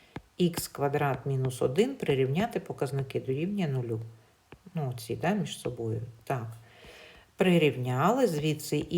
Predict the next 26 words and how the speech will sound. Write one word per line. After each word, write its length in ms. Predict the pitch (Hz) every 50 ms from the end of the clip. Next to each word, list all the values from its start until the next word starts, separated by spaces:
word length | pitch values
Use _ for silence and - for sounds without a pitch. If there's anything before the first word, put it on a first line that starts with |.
| 165 165
х 120 | - -
квадрат 540 | - - 131 143 139 135 147 143 139 131 123 117 113
дорівнює 560 | 131 127 127 131 131 123 123 123 123 123 - -
один 460 | 131 131 127 135 - 214 254 277 277 -
і 280 | - 139 131 139 143 135 -
х 80 | 131
дорівнює, 800 | 127 127 131 127 127 151 175 196 202 208 226 226 226 226 226 226 220 220 -
тільки 220 | - - - - 139
не 100 | 139 135
кажіть 400 | - 135 127 151 190 202 - -
мені, 100 | 220 214
що 200 | - - 160 156
один. 460 | 160 151 139 131 127 131 131 127 123 - - - - - - - - - _ -
Не 100 | 139 143
забувайте, 540 | 139 160 139 143 131 143 165 190 - -
коли 260 | - - - 139 135 135
у 40 |
вас 180 | 131 139 135 -
парна 340 | - - 143 127 120 123 127
степінь, 420 | - - - 185 220 214 262 240
то 160 | 226 - 147
буде 300 | 131 131 139 139 135 143
плюс 680 | 139 - - - 139 135 139 143 156 180 202 240 233 -
або 220 | 151 139 127 139 139
мінус 600 | 147 147 151 143 135 123 120 131 131 - - -
один. 440 | 135 127 - 139 127 131 135 135